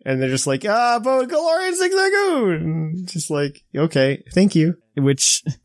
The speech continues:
Speaker 2: f-, fine, uh, I guess.
Speaker 1: Yeah.
Speaker 2: I would rather have, like, a pseudo, please.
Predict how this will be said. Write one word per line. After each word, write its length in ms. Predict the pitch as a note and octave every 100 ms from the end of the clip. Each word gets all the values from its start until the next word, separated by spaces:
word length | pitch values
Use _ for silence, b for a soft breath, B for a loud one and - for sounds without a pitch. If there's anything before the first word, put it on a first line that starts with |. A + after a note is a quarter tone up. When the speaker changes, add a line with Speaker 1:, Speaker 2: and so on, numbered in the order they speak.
| _ _ _ F#3
Speaker 2:
f-, 280 | D3 C3
fine, 500 | - - D3+ C3+ A#2 -
uh, 60 | C#3+
I 240 | D#3 D3+
guess. 360 | C#3+ B2+ C3+ C3
Speaker 1:
Yeah. 220 | C3 B2+ G#2+
Speaker 2:
I 100 | C#3
would 140 | D3 C#3+
rather 220 | C#3 C3+
have, 280 | C3+ C3 B2+
like, 280 | B2 A#2+ -
a 60 | C3+
pseudo, 460 | - C3+ C#3 A2+ B2
please. 600 | - A#2 A#2+ B2 C#3